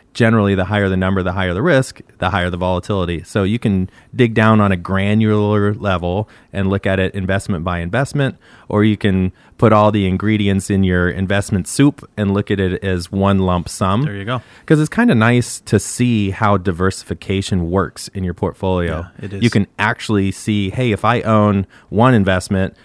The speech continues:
Speaker 1: my, my seas, I'm, I could get into sixty-foot waves." But just by adding one other investment, my waves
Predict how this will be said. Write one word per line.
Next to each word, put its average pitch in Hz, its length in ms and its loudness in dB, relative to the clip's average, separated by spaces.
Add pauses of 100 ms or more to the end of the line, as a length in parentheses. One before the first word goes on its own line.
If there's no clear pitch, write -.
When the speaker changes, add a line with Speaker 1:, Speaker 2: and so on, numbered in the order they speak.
(140)
Speaker 1:
my, 95 420 0 (120)
my 101 140 0
seas, 107 520 0
I'm, 101 200 0
I 117 120 0
could 113 160 0
get 104 160 2
into 98 180 2
sixty-foot 101 540 -2
waves." 95 420 -2 (240)
But 101 140 0
just 120 200 -2
by 110 120 2
adding 107 500 0 (460)
one 113 320 4
other 131 340 2
investment, 98 640 0 (160)
my 107 180 2
waves 107 460 2